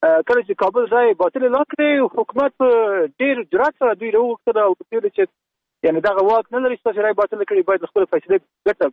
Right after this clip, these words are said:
لاس، اه، اه، لاس په سر شئ. اوس، اه، وخت چې دلته دومره حساسیت حکومت درک کوي چې دغه وضعیت له کړکېچ سره مخامخ کېږي، مدیریت نه وځي او دغه کېدای شي نور ولایتونه سرعت وکړي.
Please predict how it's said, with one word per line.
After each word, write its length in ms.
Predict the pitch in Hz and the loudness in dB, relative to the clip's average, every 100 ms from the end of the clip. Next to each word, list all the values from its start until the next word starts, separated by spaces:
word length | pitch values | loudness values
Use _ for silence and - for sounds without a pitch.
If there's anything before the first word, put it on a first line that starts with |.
| - | 0
لاس، 220 | 226 196 | -2 -2
اه، 720 | _ - 294 269 269 143 - - - | _ -12 -6 -6 -6 -8 -10 -10 -4
اه، 160 | 139 139 | -2 0
لاس 180 | 180 - | -2 -2
په 60 | - | -2
سر 140 | 254 - | -2 -2
شئ. 120 | - 107 _ _ _ _ _ | -8 -10 _ _ _ _ _
اوس، 160 | 196 - - | -2 -2 -2
اه، 100 | 170 - | -2 0
وخت 200 | 190 254 - | -2 -2 -4
چې 60 | - | -4
دلته 180 | 285 247 | -4 -4
دومره 200 | 254 254 220 156 | -2 2 0 -2
حساسیت 380 | 190 170 254 233 _ _ - | -6 -2 -2 -4 _ _ -10
حکومت 280 | 156 202 220 175 | -6 -4 -2 -2
درک 160 | 160 - | -2 -2
کوي 200 | 214 254 | -4 -2
چې 160 | 185 127 - _ _ _ _ _ _ | 0 -2 -4 _ _ _ _ _ _
دغه 160 | 190 185 | -2 0
وضعیت 320 | 190 190 240 | 0 0 -2
له 60 | 196 | -2
کړکېچ 380 | 185 165 220 226 - | -4 -2 -4 -8 -4
سره 140 | 165 | -2
مخامخ 340 | 156 - 147 135 | -2 -4 -4 -4
کېږي، 400 | 233 240 208 160 | -4 -2 -2 -2
مدیریت 280 | 156 - - | 0 0 -2
نه 80 | |
وځي 360 | 160 247 226 196 143 | -4 -4 -2 0 2
او 120 | 139 | 2
دغه 180 | 147 196 | 2 0
کېدای 240 | 190 190 220 | 0 0 -2
شي 60 | 202 | -2
نور 160 | 208 440 | 0 2
ولایتونه 400 | 381 - 247 - | 2 0 -2 -2
سرعت 200 | 202 208 | -2 -2
وکړي. 200 | - - | -6 -10